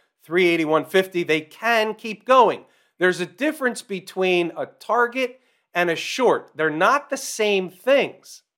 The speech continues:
It was a big spot, but if they stay above, they're headed to another big spot. There could be a bigger spot. There's always a bigger kid on the playground.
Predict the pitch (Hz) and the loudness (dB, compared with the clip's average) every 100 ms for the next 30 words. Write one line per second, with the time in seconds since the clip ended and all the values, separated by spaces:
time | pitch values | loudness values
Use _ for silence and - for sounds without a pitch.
0 | - 202 196 160 151 - 262 240 - - | -2 2 2 0 -6 -4 -4 -4 -10 0
1 | 214 269 233 - 165 165 170 165 160 - | 4 6 6 4 0 -2 -2 -6 -6 -2
2 | 196 175 170 214 269 214 185 170 143 196 | 0 0 4 6 6 4 0 -2 0 0
3 | 208 - 214 196 190 170 208 233 202 180 | 0 -4 0 2 0 0 2 2 2 2
4 | 160 - _ _ - 170 - - - 147 | 0 -6 _ _ 0 0 0 -2 2 4
5 | 135 170 165 - 220 202 196 185 165 - | 2 -4 -4 -2 -2 -2 0 0 -2 -4
6 | 202 233 180 180 151 - - 143 117 95 | -2 -2 -2 -2 -4 -8 2 4 4 0
7 | - _ _ 180 180 202 208 202 180 165 | -10 _ _ -2 2 4 4 2 2 2
8 | 135 _ 202 226 196 220 190 - 269 247 | -2 _ 4 4 2 -2 -2 -10 -2 2
9 | 175 156 147 _ _ - 175 175 175 226 | 4 2 -4 _ _ 2 2 2 -2 2
10 | 247 180 156 113 82 | 2 2 0 0 -6